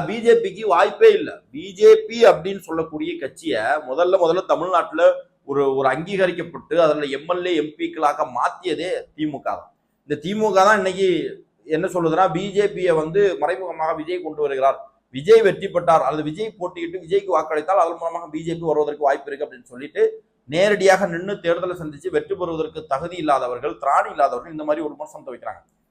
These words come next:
தமிழ்நாட்டுல பி ஜே பி அப்படிங்கிற பார்ட்டிக்கு அறவே இது கிடையாது, மக்கள் அங்கீகரிக்கவே இல்லை.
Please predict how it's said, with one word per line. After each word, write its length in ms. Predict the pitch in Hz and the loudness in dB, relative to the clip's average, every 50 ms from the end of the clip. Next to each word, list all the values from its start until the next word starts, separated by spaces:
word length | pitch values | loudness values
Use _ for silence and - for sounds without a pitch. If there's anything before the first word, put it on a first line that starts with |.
| _ _ _ _ - | _ _ _ _ -2
தமிழ்நாட்டுல 540 | 135 151 185 220 233 220 202 202 - 208 214 175 | -2 0 2 2 4 6 4 4 4 2 -2 0
பி 120 | 175 190 202 | -2 -4 0
ஜே 140 | 196 208 190 | 2 2 2
பி 140 | - 196 | 4 2
அப்படிங்கிற 360 | 196 170 165 180 175 175 170 170 | 0 2 0 -4 0 2 0 2
பார்ட்டிக்கு 420 | 160 156 160 156 - 160 151 156 175 | 4 2 2 2 0 -6 -4 2 2
அறவே 340 | 156 143 143 143 160 170 156 135 107 - _ _ | 4 4 4 2 2 2 2 0 -2 -6 _ _
இது 120 | 135 131 131 | -10 -10 -6
கிடையாது, 320 | 120 123 123 131 135 131 | -6 -4 -4 -4 -6 -4
மக்கள் 400 | 131 139 139 - - 202 202 175 | -4 -6 -6 -4 -2 2 4 4
அங்கீகரிக்கவே 640 | 156 156 170 175 175 170 - 147 - 147 147 151 147 | 4 4 0 -4 -4 -4 -4 -6 -6 -6 -4 -4 -4
இல்லை. 180 | 123 107 85 | -6 -8 -14